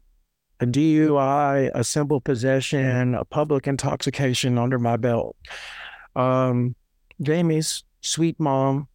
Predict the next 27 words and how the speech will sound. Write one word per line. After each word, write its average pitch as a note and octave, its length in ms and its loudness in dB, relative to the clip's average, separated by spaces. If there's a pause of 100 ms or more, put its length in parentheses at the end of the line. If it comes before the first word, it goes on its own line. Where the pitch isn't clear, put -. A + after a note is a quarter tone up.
(120)
the B2+ 80 0
sweetest E3 540 0
lady C#3+ 320 2
I've C3 100 0
ever C3+ 180 2
met C3 240 0
in C3+ 120 0
my C#3 160 0
entire B2+ 360 0
life, A#2+ 320 0 (420)
gives D3+ 280 0
us C#3 260 0
a, A#2+ 240 -2 (540)
a - 140 -4
Cutlass, - 640 -4 (200)
you C#3 140 -2
know, F2 320 -4
nice D3 460 -2
car. A#2 520 -2
This D#3 200 -2
was, C#3+ 260 2
this C#3+ 300 -2
was E3 240 0
the C#3 100 2
G C3 240 2
ride, D2+ 420 -2 (220)
right? C#3+ 320 -2